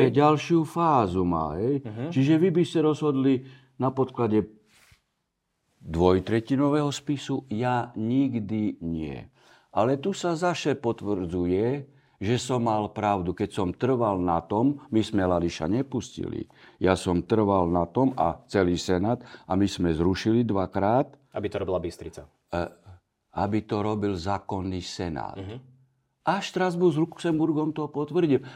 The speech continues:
Speaker 1: A aj vy budete platiť.
Speaker 2: Ja?
Speaker 1: Aj vy. Áno, pretože keď bude, e, rozhodovanie v zmysle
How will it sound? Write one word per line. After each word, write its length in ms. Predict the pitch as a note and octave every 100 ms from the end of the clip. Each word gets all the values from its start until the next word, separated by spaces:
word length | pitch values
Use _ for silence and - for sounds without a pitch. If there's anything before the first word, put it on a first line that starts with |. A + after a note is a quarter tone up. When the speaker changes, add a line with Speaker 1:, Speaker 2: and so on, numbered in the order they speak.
| -
Speaker 1:
A 160 | B2 -
aj 120 | C#3 C#3+
vy 160 | D3 G#3+
budete 480 | E3 C3+ A#2+ - G#2
platiť. 520 | A2 F2+ E2 B1+ - - _ _
Speaker 2:
Ja? 80 | -
Speaker 1:
Aj 120 | B2 F#3
vy. 80 | F4+ - - -
Áno, 380 | G2 G2 G2 B2+ D3 - -
pretože 400 | A#2+ B2+ A#2+ B2
keď 180 | C3 A2+
bude, 300 | C3+ A2+ G#2 - - -
e, 140 | G2+ G#2 G2+ G2 F#2 E2+ - -
rozhodovanie 920 | - A#2+ B2 B2 A#2 A#2 A2+ G#2 G#2
v 60 | F2+
zmysle 440 | G2+ A#2 - G2+